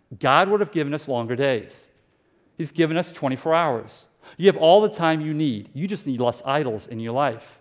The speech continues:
You need to pray and consider how to order your life. You have the time that you need. Therefore, Mark eight thirty-four, deny yourself. Stop putting your mind on the things of man, but put your things on God and follow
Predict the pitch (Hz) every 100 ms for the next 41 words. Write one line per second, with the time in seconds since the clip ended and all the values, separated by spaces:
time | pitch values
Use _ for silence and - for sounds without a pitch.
0 | _ _ _ - 147 170 170 175 151 -
1 | 156 135 139 151 151 - 156 143 127 139
2 | 147 - 151 - - 151 151 147 135 131
3 | - _ 113 123 120 117 110 - - 127
4 | 139 98 - 151 - 170 160 143 127 -
5 | 120 - 113 107 104 120 120 120 147 110
6 | 92 _ _ - 110 202 220 123 101 101
7 | 139 - _ _ _ _ _ _ _ 104
8 | 107 107 104 113 117 123 175 160 123 123
9 | - _ _ _ _ _ 101 160 147 147
10 | 131 110 - 117 98 - - _ _ _
11 | _ _ - 160 156 160 156 156 151 147
12 | - 127 139 143 151 147 139 123 151 147
13 | 139 131 135 147 120 147 131 120 147 143
14 | 131 127 123 - 131 131 131 123 - 127
15 | 117 113 107